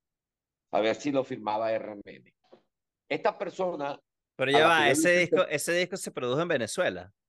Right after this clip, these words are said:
Speaker 1: Lo produje yo, lo produje yo.
Speaker 2: Pero
Speaker 1: en
Speaker 2: tenía,
Speaker 1: Venezuela,
Speaker 2: pero
Speaker 1: para
Speaker 2: tenía,
Speaker 1: romper
Speaker 2: es-
Speaker 1: Venezuela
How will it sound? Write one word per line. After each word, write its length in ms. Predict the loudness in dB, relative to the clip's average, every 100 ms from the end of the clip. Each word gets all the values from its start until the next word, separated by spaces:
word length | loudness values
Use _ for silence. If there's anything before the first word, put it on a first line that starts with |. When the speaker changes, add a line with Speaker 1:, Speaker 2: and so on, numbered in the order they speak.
| _ _ _
Speaker 1:
Lo 140 | -2 -2
produje 400 | 0 -2 0 0
yo, 520 | 2 2 0 -8 -16 _ _ _ _ _ _ _ _ _ _ -12
lo 100 | -10
produje 420 | -6 -4 -4 -2
yo. 320 | 0 -2 -4 -12 _ _ _ _ -2
Speaker 2:
Pero 180 | 2 2
Speaker 1:
en 60 |
Speaker 2:
tenía, 320 | 2 2 2 0
Speaker 1:
Venezuela, 240 | -2 -6 _
Speaker 2:
pero 240 | 0 0
Speaker 1:
para 120 | 2 2
Speaker 2:
tenía, 180 | 4
Speaker 1:
romper 220 | 2 -2 -4
Speaker 2:
es- 240 | -4 -6
Speaker 1:
Venezuela 680 | -6 -8 -2 0 0 -2